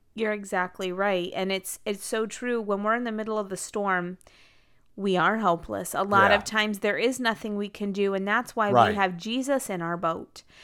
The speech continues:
Speaker 1: And that's why we cry out to him, and we have him that can stand up and say, "Be not afraid." And we have him that can say, "Peace, be still." And we have him that we can trust will never leave us or forsake us.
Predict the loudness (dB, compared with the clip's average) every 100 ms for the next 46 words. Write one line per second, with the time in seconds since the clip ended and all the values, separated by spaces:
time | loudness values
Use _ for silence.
0 | -20 -8 -2 2 2 0 -2 -2 -4 -2
1 | 0 -2 -6 -10 -8 -6 -6 -4 -6 -6
2 | -2 -2 0 -4 -6 -8 -8 -8 -6 -4
3 | -4 -2 -4 -4 _ _ -20 -20 -20 _
4 | -4 -2 -2 0 0 2 0 -4 -8 _
5 | _ _ -12 -6 -4 -2 -2 -2 -4 -4
6 | -4 -6 -12 -16 _ -18 -8 -4 0 -2
7 | -2 -4 -4 -4 -6 -10 -8 -6 -8 -8
8 | -8 -8 -8 -10 -10 -6 -4 -4 -4 -4
9 | -4 -6 -8 -6 -6 -6 -10 -8 -8 -8
10 | -12 _ _ _ _ -18 -6 2 2 2
11 | -4 -4 -4 -2 -2 -2 -2 -2 0 0
12 | 0 -4 -4 -4 -2 -4 -2 -2 -2 -4
13 | -14